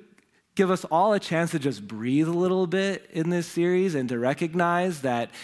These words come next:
you know, if you come home today and recognize, you know what, like, we have dysfunction in this family,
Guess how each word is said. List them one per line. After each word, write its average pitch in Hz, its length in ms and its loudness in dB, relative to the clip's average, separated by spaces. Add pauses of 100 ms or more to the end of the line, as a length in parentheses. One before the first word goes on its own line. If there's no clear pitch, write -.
you 143 100 0
know, 135 220 2
if 139 280 -2
you 170 120 0
come 156 300 0
home 160 640 -2
today 131 540 0
and 117 200 -2
recognize, 131 640 -2
you 143 60 -2
know 143 120 0
what, 170 240 0
like, 143 240 -2 (240)
we 262 140 0
have 320 140 0
dysfunction 180 580 0
in 156 100 2
this 165 180 0
family, 247 520 0